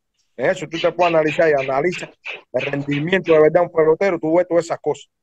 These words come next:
¿Tú me entiendes? Tú lo ves todo en las estadísticas.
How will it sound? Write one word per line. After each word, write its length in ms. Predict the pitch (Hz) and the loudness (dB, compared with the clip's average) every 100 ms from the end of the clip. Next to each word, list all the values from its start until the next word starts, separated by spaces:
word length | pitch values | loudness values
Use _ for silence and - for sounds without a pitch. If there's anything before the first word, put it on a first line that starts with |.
| _ _ _ _ _ _ _ _ _ | _ _ _ _ _ _ _ _ _
¿Tú 60 | - | -4
me 120 | 139 | -2
entiendes? 280 | 151 196 175 | 0 0 0
Tú 120 | 156 | 2
lo 220 | 170 175 175 | 4 4 4
ves 140 | 190 | 0
todo 240 | - 196 180 | 2 4 4
en 60 | |
las 120 | 160 147 | 4 2
estadísticas. 500 | 147 143 165 165 | 0 0 -2 -6